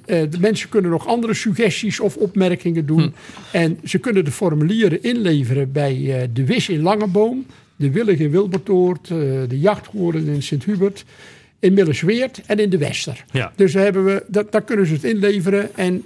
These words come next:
Speaker 1: dan doen ze ook meteen mee met de loterij.
Speaker 2: Ja. En op, op die manier wil je inventariseren van, ja, wat, wat, wat, ja,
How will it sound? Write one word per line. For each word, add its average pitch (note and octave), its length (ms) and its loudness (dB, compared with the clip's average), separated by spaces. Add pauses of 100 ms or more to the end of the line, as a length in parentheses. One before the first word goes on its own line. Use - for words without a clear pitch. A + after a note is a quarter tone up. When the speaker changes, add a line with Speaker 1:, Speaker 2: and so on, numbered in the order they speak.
Speaker 1:
dan - 180 0
doen F#3 140 2
ze D3+ 80 2
ook E3+ 140 0
meteen E3+ 520 -2
mee D#3 240 0
met D3+ 180 -2
de D#3+ 80 -4
loterij. C3+ 460 -4 (200)
Speaker 2:
Ja. A2+ 180 -2 (280)
En C3+ 280 -2
op, C#3+ 140 -2
op A2+ 160 0
die D#3 120 4
manier D#3+ 220 4
wil D3 120 4
je C#3 140 2
inventariseren B2 800 0
van, A#2 100 -2
ja, G#2 120 -2
wat, G#2 200 -4
wat, G#2+ 200 -6
wat, A2 360 -6
ja, G#2 180 -2